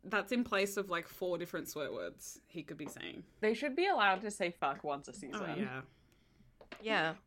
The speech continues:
Speaker 3: I think they would save it for the finale most seasons, but I think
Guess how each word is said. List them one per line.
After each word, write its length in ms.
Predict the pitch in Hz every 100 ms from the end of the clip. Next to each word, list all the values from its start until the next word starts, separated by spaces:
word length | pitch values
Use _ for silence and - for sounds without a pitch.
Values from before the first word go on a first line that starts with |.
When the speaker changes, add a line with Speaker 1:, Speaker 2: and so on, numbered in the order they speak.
| _ - - _ _ -
Speaker 3:
I 80 | 233
think 180 | 311 277
they 120 | 277
would 160 | 262
save 280 | 262 233 233
it 100 | 233
for 180 | - 214
the 120 | 196
finale 680 | 196 190 170 175 185 185 180 170
most 400 | 185 170 180 -
seasons, 380 | 196 196 214
but 100 | 208 185
I 100 | 180
think 320 | 202 214